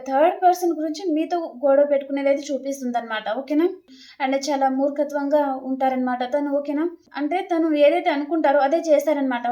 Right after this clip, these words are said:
ఓకేనా? తను చేసే పని వలన మీరు ఎంత సఫర్ అవుతున్నారు, ఎంత బాధపడుతున్నారు అనేది తనకు అర్థం కాదనమాట,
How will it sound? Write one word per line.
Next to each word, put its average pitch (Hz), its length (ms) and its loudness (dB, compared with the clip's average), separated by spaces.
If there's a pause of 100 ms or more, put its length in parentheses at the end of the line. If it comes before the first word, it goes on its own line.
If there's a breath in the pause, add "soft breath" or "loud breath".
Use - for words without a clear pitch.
ఓకేనా? 311 240 0 (460 loud breath)
తను 320 280 2
చేసే 359 280 0 (100)
పని 330 240 2
వలన 302 340 4
మీరు 311 180 4
ఎంత 311 140 2 (100)
సఫర్ 302 240 2
అవుతున్నారు, 269 460 0
ఎంత 277 120 0 (120)
బాధపడుతున్నారు 277 720 4 (400 loud breath)
అనేది 339 340 2
తనకు 311 260 2
అర్థం 302 280 0
కాదనమాట, 240 480 -2